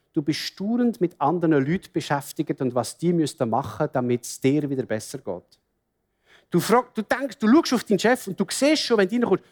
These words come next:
„Nein, jetzt läuft er schon wieder nicht über. Jetzt macht er schon wieder die Schnürzbewegung.“ Da- Du bist staunend beschäftigt mit dem, was der andere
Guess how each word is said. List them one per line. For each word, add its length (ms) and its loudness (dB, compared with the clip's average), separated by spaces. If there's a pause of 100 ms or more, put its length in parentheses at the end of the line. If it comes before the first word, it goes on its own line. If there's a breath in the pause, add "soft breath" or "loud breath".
„Nein, 280 4
jetzt 180 -6
läuft 260 -2
er 60 -8
schon 160 -6
wieder 140 -6
nicht 180 -6
über. 260 -6 (300 loud breath)
Jetzt 180 0
macht 240 0
er 40 -12
schon 120 4
wieder 140 2
die 100 -6
Schnürzbewegung.“ 920 -2
Da- 120 0 (2750 loud breath)
Du 120 2
bist 180 2
staunend 760 4
beschäftigt 1000 0
mit 300 0
dem, 360 2
was 240 0
der 260 -2
andere 560 2